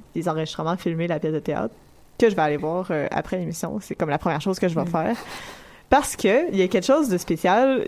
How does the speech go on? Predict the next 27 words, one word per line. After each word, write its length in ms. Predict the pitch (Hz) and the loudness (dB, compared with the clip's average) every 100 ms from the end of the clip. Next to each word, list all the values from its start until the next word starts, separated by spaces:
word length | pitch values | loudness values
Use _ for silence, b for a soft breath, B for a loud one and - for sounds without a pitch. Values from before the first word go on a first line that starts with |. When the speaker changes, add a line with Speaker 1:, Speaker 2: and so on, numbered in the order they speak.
| - | -2
Speaker 1:
puis 120 | 208 | 0
que 380 | 202 185 180 175 | 4 4 4 0
je, 420 | - - - - | -2 -10 -10 -8
je 100 | 190 | -6
trouve 120 | - | -6
ça 120 | 170 190 | -2 4
quand 180 | 233 | 4
même 180 | 330 294 | 4 2
cool 600 | 208 240 285 254 190 156 | 4 4 4 2 4 2
de 140 | 160 165 | 2 0
pas 200 | - 214 | 2 0
savoir 380 | 214 170 185 202 | 2 2 4 4
la 100 | 156 | 4
fin 240 | - 220 | 2 0
aujourd'hui, 440 | 190 170 170 220 | 2 2 2 -2
puis 260 | 269 - 202 | -2 0 0
c'était 280 | 202 190 185 | 0 0 -2
quelque 200 | - 202 | -4 -4
chose 140 | 254 | 0
de 80 | 302 | 0
très, 220 | - 220 | 0 -2
très 200 | 254 - | 0 0
cher 160 | 175 196 | 0 2
à 140 | 208 | 4
Agatha 340 | 185 156 151 165 | 2 2 0 -4
Christie, 480 | - - - 254 247 | -8 -18 -6 -4 0
que 280 | 208 208 | 4 4